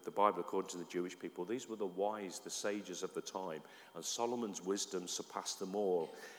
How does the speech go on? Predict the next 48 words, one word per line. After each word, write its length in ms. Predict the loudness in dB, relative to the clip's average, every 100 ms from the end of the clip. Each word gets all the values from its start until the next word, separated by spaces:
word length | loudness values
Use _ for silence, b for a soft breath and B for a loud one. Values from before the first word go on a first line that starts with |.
| B
And 100 | 0
it 100 | 2
says 240 | 4 4
that 140 | 4 2
he 140 | 2
knew 280 | 2 4 6
about 420 | 6 4 0 -2
plants, 540 | 0 4 4 2 -2 -2
from 240 | 0 0
the 60 | 0
great 260 | 2 2
big 140 | 0 -2
cedar 380 | 2 2 2
trees 420 | 0 0 0 0 0
right 260 | 0 0
down 200 | 2 0
to 120 | -2 -2
the 100 | 2
lowliest 540 | 4 2 2 -2 -2
hyssop, 400 | -2 0 4 2
which 200 | 2 -4
grows 320 | 4 8 8 6
out 260 | 4 4
of 160 | 0 4
walls. 480 | 8 8 6 2 -8 B B B
He 80 | -4
knew 200 | 0 2
the 80 | 2
names 420 | 4 2 2 -2
of 120 | 2
all 200 | 2 4
the 140 | 2 2
animals. 720 | 2 4 6 6 4 -4 -6 B B
He 80 | B
says 220 | 2 2
that 200 | 2 0
some, 280 | 2 0 0 0
uh, 180 | 2 2 2
tradition 440 | -2 -2 -2 -2 -2
said 200 | 0 0
that 80 |
he 60 | 0
could 180 | 0 2
actually 320 | 2 -2 -4
talk 380 | 0 6 6 6
to 80 | 2
the 120 | 4
animals. 680 | 6 4 6 6 6 4